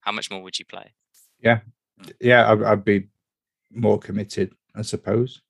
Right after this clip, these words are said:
Speaker 2: Yeah, definitely.
Speaker 1: And would that then lead to, you know, would you be then doing more for your club? Would you then be, um,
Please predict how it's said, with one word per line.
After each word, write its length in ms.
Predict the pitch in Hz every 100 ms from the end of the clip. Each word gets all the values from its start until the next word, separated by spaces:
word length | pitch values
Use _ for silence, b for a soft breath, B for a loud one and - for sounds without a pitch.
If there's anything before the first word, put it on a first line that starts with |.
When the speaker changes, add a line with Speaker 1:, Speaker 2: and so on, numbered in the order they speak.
| _
Speaker 2:
Yeah, 160 | 117 113
definitely. 440 | 123 120 104 107 - _ 110
Speaker 1:
And 280 | 104 101
would 180 | 107 107
that 240 | 110 - 101
then 200 | 98 95
lead 200 | 98 98 -
to, 180 | - 101
you 760 | 92 92 90 90 90 _ 95
know, 120 | 90 90
would 300 | 92 92 98
you 80 |
be 100 | 95 -
then 120 | 90
doing 180 | 92 87
more 180 | 90
for 100 | 98 -
your 80 |
club? 240 | 117 151 160
Would 220 | 98 - 98
you 80 | 95
then 240 | 95 98
be, 320 | 98 98 98 _ _ _ -
um, 560 | 101 98 98 98 95